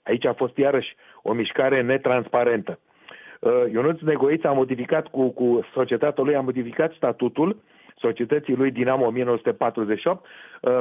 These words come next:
cu o clauză pentru, uh, ca acest Cortasero să fie protejat. Există în continuare un proces între Badea și Negoiță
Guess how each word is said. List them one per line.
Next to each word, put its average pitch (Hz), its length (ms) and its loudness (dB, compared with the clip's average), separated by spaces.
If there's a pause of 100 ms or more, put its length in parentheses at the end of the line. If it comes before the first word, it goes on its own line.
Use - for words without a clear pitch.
cu 147 80 -2
o 147 140 2
clauză 151 680 -2
pentru, 143 560 -2 (120)
uh, 120 300 0
ca 127 100 0
acest 131 260 -2
Cortasero 123 580 -2
să 117 120 -2
fie 120 420 -2
protejat. 110 640 -2 (460)
Există 123 380 -4
în 143 120 -2
continuare 156 460 0
un 180 140 2
proces 151 440 0 (440)
între 123 320 0
Badea 147 360 0
și 120 120 -6
Negoiță 127 640 0